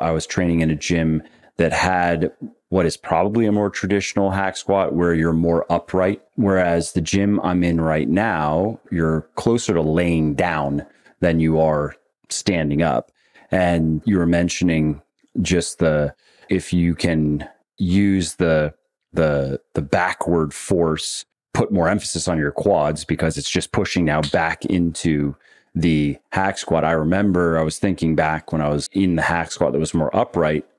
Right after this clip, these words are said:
I benefited from that. But now the hack squat that it's okay, but the, the one that, that I'm using now, unfortunately, because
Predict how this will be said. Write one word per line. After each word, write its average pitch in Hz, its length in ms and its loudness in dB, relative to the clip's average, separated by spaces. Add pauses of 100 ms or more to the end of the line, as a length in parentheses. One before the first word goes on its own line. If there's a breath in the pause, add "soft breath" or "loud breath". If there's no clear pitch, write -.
(100)
I 80 100 0
benefited 85 540 0
from 76 240 -2
that. 67 340 -4
But - 260 0
now 98 300 0
the 82 80 0
hack 80 300 -2
squat 76 520 -2
that 80 380 0
it's - 160 -2
okay, 92 540 0
but 82 340 -2
the, 78 320 0
the 90 100 0
one 87 200 2
that, - 240 -4
that 80 100 4
I'm 78 140 0
using 78 340 0
now, 80 540 0 (480 loud breath)
unfortunately, 82 800 0
because 98 520 0